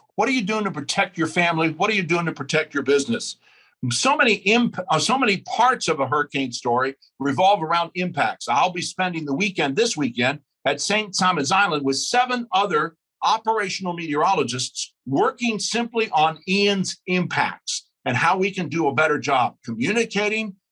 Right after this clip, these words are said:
what those impacts might be, co-, uh, helping people understand how they need to prepare, what you do need to do in case we do get another Cat four, Cat five storm.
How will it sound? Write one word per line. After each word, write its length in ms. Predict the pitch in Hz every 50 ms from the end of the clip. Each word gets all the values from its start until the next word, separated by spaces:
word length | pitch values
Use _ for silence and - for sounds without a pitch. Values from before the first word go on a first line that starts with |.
| _ -
what 160 | 151 156 151
those 240 | 160 147 143 - 196
impacts 520 | 170 156 131 - 156 156 156 156 - -
might 260 | 123 120 120 104 95 -
be, 340 | 196 214 214 220 202 185 - _ _ _ _ _ _ -
co-, 140 | 139 139
uh, 200 | 143 - 147 131
helping 420 | 123 - 156 180 185 175 180 165 135
people 300 | - 180 196 - 180 175
understand 540 | 175 170 147 139 - - 170 160 165 147 123
how 120 | 147 139
they 140 | 131 135 135
need 200 | 139 160 165 131
to 80 | - 120
prepare, 680 | - 123 117 - - 175 196 208 226 226 226 202 - _ - _ _ -
what 220 | - 180 185 180 -
you 160 | 156 143 127
do 260 | - 160 175 233 254
need 260 | 240 220 208 202 156
to 100 | - 160
do 260 | 147 160 165 180 185
in 100 | 165 135
case 320 | 120 - - 180 165 160 -
we 100 | 143 135
do 220 | 127 139 185 214
get 180 | 185 170 180 156
another 360 | 156 151 151 151 156 143 127
Cat 280 | - - 143 139 - -
four, 240 | - 156 160 156 151
Cat 260 | - - 143 139 - -
five 280 | - 135 135 135 131
storm. 480 | 135 - - 160 156 160 180 208 202 180